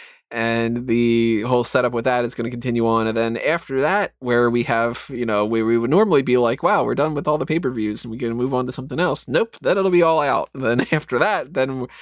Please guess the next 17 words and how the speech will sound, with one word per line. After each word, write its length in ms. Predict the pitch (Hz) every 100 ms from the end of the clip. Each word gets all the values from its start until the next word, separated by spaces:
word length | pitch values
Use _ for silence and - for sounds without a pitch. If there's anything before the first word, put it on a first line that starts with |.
| - -
hopefully 560 | 262 - 139 127 135 165
at 100 | 131
the 40 |
beginning 300 | 127 131 123
of 80 | 120
September, 360 | 127 123 120 117
we'll 300 | 117 107 104
be 260 | 104 113
able 140 | 104 104
to 80 | 101
do 160 | 101
some 160 | - 98
other 180 | 92 -
things. 440 | 90 92 98 -
And 100 | 104
then 160 | 95
we'll 140 | 98